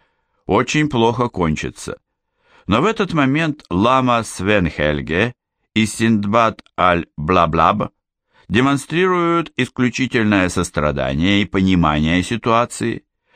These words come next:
Они как будто случайно перегораживают Катинке, Ларсу, Торкелю, Торласиусу и Анафлабии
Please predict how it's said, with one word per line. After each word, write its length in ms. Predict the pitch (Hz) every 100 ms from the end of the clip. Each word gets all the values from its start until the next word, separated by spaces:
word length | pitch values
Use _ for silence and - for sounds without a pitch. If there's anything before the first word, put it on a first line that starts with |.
| -
Они 240 | - 175 262
как 180 | 247 190
будто 280 | 196 185
случайно 680 | 165 165 151 190 180 175 170
перегораживают 1200 | - 175 180 165 147 135 120 131 127 131 131 131
Катинке, 720 | - 117 - 123 131 123 123
Ларсу, 540 | 104 98 98 95 - 98
Торкелю, 580 | - 92 90 90 87 82
Торласиусу 920 | 85 85 80 87 - 95 95 - 101
и 180 | 98 90
Анафлабии 1000 | 85 85 80 78 78 78 80 104 139